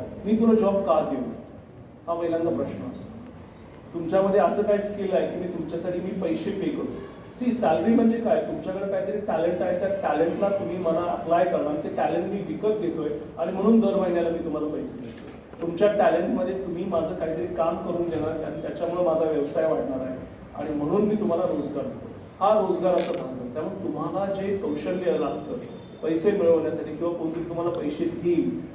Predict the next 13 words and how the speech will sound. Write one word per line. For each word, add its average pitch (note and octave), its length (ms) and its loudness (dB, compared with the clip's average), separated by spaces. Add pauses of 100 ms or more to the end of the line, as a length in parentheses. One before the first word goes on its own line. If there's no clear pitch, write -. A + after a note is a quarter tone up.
(140)
असं F#3+ 200 -6
स्किल A#3+ 420 2
तुमच्याकडे E3+ 360 0
असेल - 400 -4
तर F3+ 60 -2
लोकं D#3 360 -4
तुम्हाला C#3 300 -4
एम्प्लॉय C3 300 -4
करणार, A2+ 320 -8 (600)
नाहीतर D3+ 300 -4
तुम्हाला D#3+ 220 0
एम्प्लॉय C#3+ 300 0
करणार C#3 440 -2